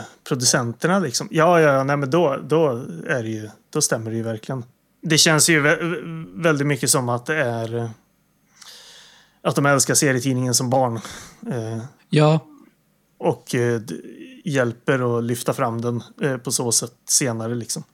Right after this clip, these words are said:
Speaker 1: Jag har ju så dålig koll på alla de här gamla skräckserierna, alltså serietidningsserierna då. Eh, så jag satt och funderade på vad re-,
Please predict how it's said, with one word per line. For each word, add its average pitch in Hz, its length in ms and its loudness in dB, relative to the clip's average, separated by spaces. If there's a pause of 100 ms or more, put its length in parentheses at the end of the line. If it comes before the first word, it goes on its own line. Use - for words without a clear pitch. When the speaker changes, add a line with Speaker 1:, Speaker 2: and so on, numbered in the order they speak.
(400)
Speaker 1:
Jag 175 120 -4
har 165 100 0
ju 175 40 4
så 160 140 2
dålig 139 420 0
koll 165 360 0
på - 140 0
alla 127 260 2
de 117 140 -6
här 120 120 -2
gamla 113 440 -6
skräckserierna, 127 920 -2
alltså - 220 2
serietidningsserierna 131 1300 0
då. 151 460 -4
Eh, 123 440 -2
så - 160 -2
jag 151 140 2
satt 160 200 0
och 151 60 -8
funderade 147 300 2
på 151 140 0
vad 139 140 0
re-, 151 260 -4